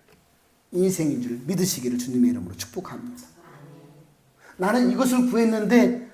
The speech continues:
하나님은 엉뚱한 걸 주시는 거예요. 근데 이거 엉뚱한 게 최고야. 최고의 가치를 가지고 있는 거예요.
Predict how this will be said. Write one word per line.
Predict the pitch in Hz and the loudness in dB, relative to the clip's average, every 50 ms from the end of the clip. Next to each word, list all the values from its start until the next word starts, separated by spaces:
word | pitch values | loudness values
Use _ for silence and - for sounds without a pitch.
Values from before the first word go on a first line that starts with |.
| - - _ | -20 -20 _
하나님은 | - - 240 226 214 202 190 180 180 180 - | -6 -4 0 2 2 2 2 0 0 -2 0
엉뚱한 | - 185 190 196 196 - 196 180 | 0 0 0 0 -4 -2 0 0
걸 | 165 160 156 | 0 0 -2
주시는 | - 151 143 139 135 | -4 -6 -6 -6 -4
거예요. | 131 | -4
근데 | 160 165 175 | 0 0 0
이거 | 170 160 160 | 0 2 0
엉뚱한 | 214 226 - - 220 214 180 156 151 | 0 0 -2 -2 0 0 0 0 0
게 | 160 170 165 170 | -2 -2 -4 -4
최고야. | - - - 311 311 311 285 247 214 - - - - _ _ _ _ _ _ _ _ _ _ _ _ _ _ _ _ | -6 -2 -2 0 0 0 -2 -2 -4 -4 -12 -18 -20 _ _ _ _ _ _ _ _ _ _ _ _ _ _ _ _
최고의 | - - - - 381 381 370 370 349 302 277 | -6 -4 2 6 6 6 6 4 2 2 2
가치를 | - - 240 - - - 214 | 2 0 -2 -2 -4 -6 -6
가지고 | - 151 151 151 160 165 165 | -6 -6 -6 -6 -6 -6 -6
있는 | 143 123 123 123 123 123 | -4 -2 -2 -2 -2 -2
거예요. | - - - | -6 -10 -14